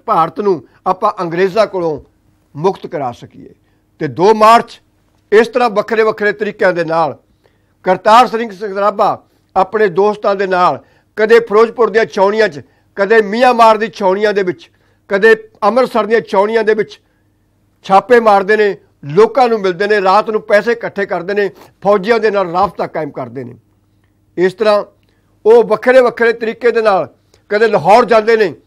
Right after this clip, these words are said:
ਕਦੇ ਸਰਗੋਧੇ ਜਾਂਦੇ ਨੇ ਤੇ ਪੈਸੇ ਇਕੱਠੇ ਕਰਦੇ ਨੇ। ਤੇ ਉਸ ਗਦਰ ਅਖਬਾਰ ਦੀਆਂ ਜਿਹੜੀਆਂ ਬਹੁਤ ਖੂਬਸੂਰਤ ਜੁਝਾਰੂ ਕਵਿਤਾਵਾਂ ਨੇ ਉਹ ਸੁਣਾਉਂਦੇ ਨੇ ਤੇ ਲੋਕਾਂ ਨੂੰ ਇਕੱਠੇ ਕਰਦੇ ਨੇ। ਇਸ ਤਰ੍ਹਾਂ ਇੱਕ ਦਿਨ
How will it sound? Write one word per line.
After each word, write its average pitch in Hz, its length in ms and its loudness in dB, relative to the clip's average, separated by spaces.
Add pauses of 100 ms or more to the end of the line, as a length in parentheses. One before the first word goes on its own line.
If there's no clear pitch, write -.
(320)
ਕਦੇ 220 180 2
ਸਰਗੋਧੇ 240 480 2
ਜਾਂਦੇ 214 300 0
ਨੇ 185 180 -2 (440)
ਤੇ 202 60 -4
ਪੈਸੇ 208 360 0
ਇਕੱਠੇ 220 340 -4
ਕਰਦੇ 190 340 -4
ਨੇ। 196 180 -4 (640)
ਤੇ 202 160 4 (100)
ਉਸ 226 280 2
ਗਦਰ 196 340 2
ਅਖਬਾਰ 175 380 0
ਦੀਆਂ 196 260 -2 (440)
ਜਿਹੜੀਆਂ 220 320 0
ਬਹੁਤ 247 340 0
ਖੂਬਸੂਰਤ 233 720 -6 (320)
ਜੁਝਾਰੂ 214 500 2
ਕਵਿਤਾਵਾਂ 214 540 0
ਨੇ 165 160 -4 (220)
ਉਹ 247 140 4
ਸੁਣਾਉਂਦੇ 196 440 0
ਨੇ 180 160 -2 (320)
ਤੇ 202 80 -2
ਲੋਕਾਂ 196 360 0
ਨੂੰ 190 120 0
ਇਕੱਠੇ 180 360 -8
ਕਰਦੇ 123 320 -14
ਨੇ। 107 100 -18 (500)
ਇਸ 233 200 0
ਤਰ੍ਹਾਂ 254 280 -4 (1300)
ਇੱਕ 247 200 2
ਦਿਨ 233 240 4